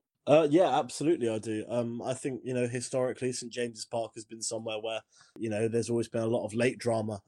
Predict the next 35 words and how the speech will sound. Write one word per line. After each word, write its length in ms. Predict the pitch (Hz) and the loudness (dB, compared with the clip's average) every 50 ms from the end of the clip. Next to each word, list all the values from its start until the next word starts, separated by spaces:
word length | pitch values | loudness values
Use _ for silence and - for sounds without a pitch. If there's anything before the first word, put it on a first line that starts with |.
| _ - | _ -8
um, 320 | 110 110 110 107 107 107 107 | -4 -2 -2 -2 -2 -4 -4
and, 220 | 107 113 110 110 113 | -6 -6 -6 -4 -4
uh, 160 | 98 117 113 | -2 -4 -4
you 120 | 107 113 117 | -2 -2 -2
know, 200 | 113 113 120 120 - _ - | 0 0 0 -2 -4 _ -8
the 80 | 113 104 | -6 -4
resu-, 340 | 110 113 110 104 127 - | -2 0 0 0 0 2
as 180 | 110 120 110 110 110 | 0 0 0 0 0
results 320 | 110 104 123 123 123 - - | 2 4 4 4 2 2 2
go, 180 | - 113 117 | 4 6 6
we've 160 | 117 117 107 | 6 6 6
always 200 | 113 113 113 107 | 6 4 4 4
done 160 | - 117 110 107 | 2 0 0 0
quite 200 | - 117 107 101 | 0 0 2 4
well 200 | 113 117 117 101 | 6 6 6 4
there. 200 | 110 110 113 - _ _ _ - _ - | 2 0 -2 -4 _ _ _ -20 _ -6
It's 180 | - 107 - - | -4 -4 -4 -2
provided 500 | - - 117 107 120 113 110 104 107 110 | 0 2 4 4 4 4 4 2 2 0
us 140 | 110 - - | -2 -2 -2
with 100 | 110 104 | -4 -2
one 120 | 117 110 | 0 0
of 60 | 110 | 2
the 80 | 110 107 | 2 0
best 260 | 101 113 104 - - | 0 0 -2 -2 -2
away 200 | 110 113 110 110 | 0 2 2 2
days 240 | 104 110 107 104 - | 2 0 0 -2 -2
we've 100 | 107 101 | -4 -6
had 200 | 110 117 117 113 | -2 -2 -2 -2
in 60 | 104 | 0
the 60 | 104 | 0
last 240 | 107 107 107 104 - | 0 0 0 0 -2
few 140 | - 107 104 | -2 -2 0
years 320 | 104 104 104 107 104 101 | 0 2 2 2 2 0
as 120 | 104 101 - | -2 -4 -2
well. 240 | 110 107 107 104 | 0 0 0 -2